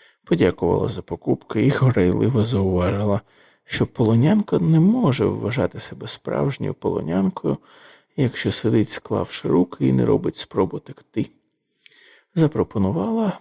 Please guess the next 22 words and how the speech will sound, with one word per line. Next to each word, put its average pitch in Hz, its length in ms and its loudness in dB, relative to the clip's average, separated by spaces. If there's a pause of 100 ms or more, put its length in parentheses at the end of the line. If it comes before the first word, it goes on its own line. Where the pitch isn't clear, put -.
просто - 380 -2
забути - 380 -4
про - 180 -8
вчорашнє. - 600 -8 (1600)
Він 135 320 4
розповів, 113 680 0
що 101 480 -2
телефонував 113 760 0
у 90 60 0
всі - 320 -6
галереї 110 540 2
за - 140 -4
моїм 90 260 -2
переліком - 640 -8 (560)
і 180 100 4
знайшов 110 460 0
лише - 240 -4
цей - 240 -6
малюнок. - 540 -6 (920)
Я 117 300 2
щиро - 420 0
подякувала - 760 -4